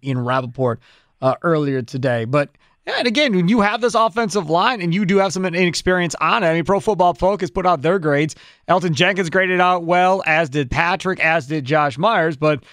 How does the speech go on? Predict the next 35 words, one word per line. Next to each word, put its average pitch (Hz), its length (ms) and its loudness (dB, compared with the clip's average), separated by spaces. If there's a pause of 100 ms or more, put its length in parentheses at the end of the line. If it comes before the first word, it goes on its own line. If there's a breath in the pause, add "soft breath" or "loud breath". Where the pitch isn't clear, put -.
(160 soft breath)
you 170 100 -2
got 175 200 2
the 165 100 -2
rookie 190 240 0
Royce 185 320 0
Newman 185 280 0
in 160 140 -2
there, 175 340 0
and 160 280 -2
Billy 202 280 0
Turner 190 520 0 (240 soft breath)
was 151 100 -2
getting 190 240 0
pushed 160 460 -2
back, 190 360 0
again, 254 260 -2
by 170 120 2
a 233 80 -2
very 185 280 0
good 156 200 -2
player. 202 420 0
I 151 120 0
get 170 260 0
it, 147 140 0
in 147 80 0
New 147 80 0
Orleans, 175 440 0 (280 soft breath)
but 185 80 -2
that 226 160 2
also 294 240 -2
became 143 320 0
an 151 80 0
issue 170 240 0
as 165 100 -2
well. 226 260 -4